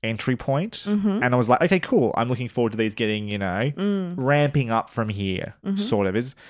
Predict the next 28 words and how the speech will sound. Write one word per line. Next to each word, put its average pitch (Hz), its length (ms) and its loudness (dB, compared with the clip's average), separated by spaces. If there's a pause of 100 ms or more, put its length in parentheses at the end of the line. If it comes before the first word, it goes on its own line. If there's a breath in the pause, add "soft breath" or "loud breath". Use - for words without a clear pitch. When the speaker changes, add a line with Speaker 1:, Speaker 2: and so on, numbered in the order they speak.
(240 loud breath)
Speaker 1:
again, 175 240 6
expectation 113 760 2
is 104 140 -2
in 104 100 0
there. 101 140 0
But 120 100 2
then 180 100 2
we 202 60 4
get 190 80 2
to - 60 -14
the 160 80 -4
second 135 320 2
one 113 220 2
and 107 100 -2
there's 107 100 0
sort 117 180 0
of 110 200 2 (480 loud breath)
these 110 380 0 (100)
two 117 400 4
thieves 110 760 2
who 107 180 4
are 101 120 6
trying 101 320 2
to 98 60 0
Speaker 2:
Mm. 95 40 -4
Speaker 1:
steal 110 300 2
the 101 340 4
lost - 500 0